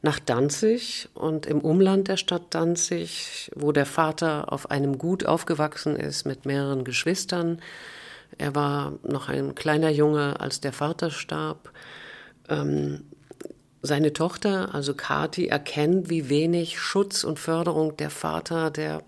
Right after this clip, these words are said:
sehbehindert war, wir haben ihn eingangs in dem Kapitel, ähm,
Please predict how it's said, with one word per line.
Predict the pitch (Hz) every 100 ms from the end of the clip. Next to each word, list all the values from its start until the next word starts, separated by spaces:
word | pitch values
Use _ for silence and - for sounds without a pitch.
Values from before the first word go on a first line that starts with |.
| -
sehbehindert | - 156 147 143 143 139 147
war, | 139
wir | 135 123
haben | 131
ihn | 131 131 - - - - -
eingangs | 147 156 143 143
in | 147
dem | 139 139
Kapitel, | 139 - 151 147 139 139 -
ähm, | - 135 143